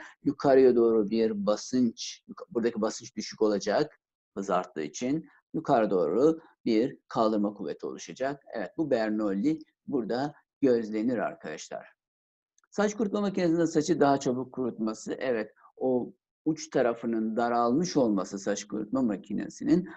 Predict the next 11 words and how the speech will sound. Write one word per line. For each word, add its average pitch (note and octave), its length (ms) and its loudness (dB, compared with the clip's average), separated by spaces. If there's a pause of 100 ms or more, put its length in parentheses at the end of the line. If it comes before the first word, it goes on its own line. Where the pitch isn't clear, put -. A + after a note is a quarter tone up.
(100)
arkada B2+ 480 0
bir B2+ 140 0
fan A2+ 380 0
var, G2+ 260 0
dönüyor, C3+ 640 4
havayı A2+ 520 2
itekliyor A2+ 640 -2
ama A2 300 4 (360)
önü, B2+ 420 4 (120)
ön D3 200 2
tarafı, A2+ 440 0